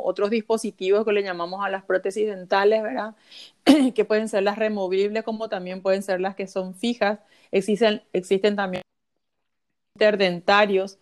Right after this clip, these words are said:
que nos ayudan muchísimo en las troneras.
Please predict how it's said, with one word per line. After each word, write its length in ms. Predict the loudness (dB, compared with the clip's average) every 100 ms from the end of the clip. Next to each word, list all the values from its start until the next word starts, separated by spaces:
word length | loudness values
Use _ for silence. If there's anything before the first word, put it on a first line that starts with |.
| _ _ -2
que 180 | 0 0
nos 160 | -2 -2
ayudan 340 | 2 2 2
muchísimo 640 | -4 -8 -8 -4 -2 -4
en 140 | -2 -2
las 200 | -2 -2
troneras. 760 | -4 -2 -4 -2 -2 -4 _